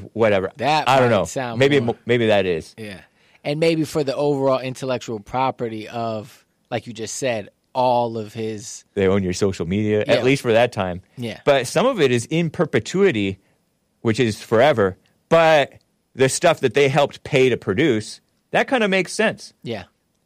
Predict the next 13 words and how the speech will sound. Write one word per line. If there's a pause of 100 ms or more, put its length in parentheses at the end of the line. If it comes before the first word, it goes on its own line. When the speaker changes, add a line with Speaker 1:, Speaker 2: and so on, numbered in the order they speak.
(100)
Speaker 1:
Like,
uh, (1080)
if
I
do
something
that,
for
the
J
L
P
show,